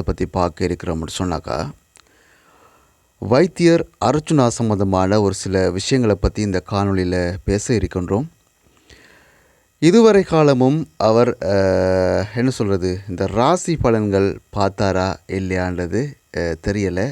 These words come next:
அவருக்கும் அதுல சரியான ஒரு நம்பிக்கை இல்லை என்று நினைக்கின்றேன். அஹ், அதை அவர் வாயாலே சொல்லியிருக்கிறாரு. ஆனா, திடீரென்று அவரு YouTube-ல ஒரு சில ராசி பலன்கள் அவருடைய கண்ணுக்கு,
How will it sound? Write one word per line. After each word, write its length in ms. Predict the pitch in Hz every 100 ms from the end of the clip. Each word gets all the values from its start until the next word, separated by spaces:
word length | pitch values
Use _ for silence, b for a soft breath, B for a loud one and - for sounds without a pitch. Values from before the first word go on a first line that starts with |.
| -
அவருக்கும் 500 | 101 113 110 127 117
அதுல 440 | 101 101 101 98
சரியான 580 | 95 101 101 104 120 120
ஒரு 340 | 110 101 98 92
நம்பிக்கை 640 | 98 113 117 - 110 113 _ _ _ _ _ _ -
இல்லை 300 | 143 160 143
என்று 220 | 123 101
நினைக்கின்றேன். 680 | 95 92 - 82 82 117 - _ -
அஹ், 240 | 92 87
அதை 180 | 82 90
அவர் 180 | 87 92
வாயாலே 420 | 92 90 87 92 -
சொல்லியிருக்கிறாரு. 720 | 104 113 90 87 82 98 196 _ B B B B B B
ஆனா, 460 | 160 175 175 190 185 -
திடீரென்று 840 | 156 208 214 185 139 147 185 - _ _ _ _ _ _
அவரு 340 | 117 139 147 151 139 123 110 104 98 95 92 110
YouTube-ல 760 | 151 147 139 - 113 117 131
ஒரு 180 | 113 113
சில 220 | - 104 101 98 90 82 76 73 78
ராசி 420 | 107 135 156 156 139
பலன்கள் 720 | 123 117 104 101 104 - -
அவருடைய 360 | 101 98 95
கண்ணுக்கு, 640 | 90 107 113 104 101 107